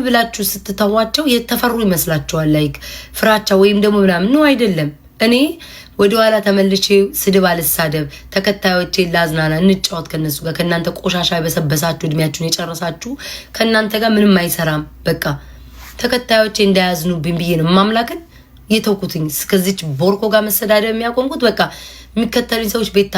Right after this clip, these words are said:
ነው በቃ አትሰዳደቢ፣ ተይው" ምናምን ሰፖርት የሚያደርጉኝ ሰዎች ሁሉም በቃ እነሱን ደግሞ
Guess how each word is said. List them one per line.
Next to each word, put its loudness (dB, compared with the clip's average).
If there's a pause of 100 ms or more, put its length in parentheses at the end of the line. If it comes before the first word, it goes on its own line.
ነው 4
በቃ -2
አትሰዳደቢ፣ -2
ተይው" 0 (100)
ምናምን -2 (560)
ሰፖርት 0
የሚያደርጉኝ 0
ሰዎች -2
ሁሉም 2
በቃ 0 (1300)
እነሱን 2 (420)
ደግሞ 4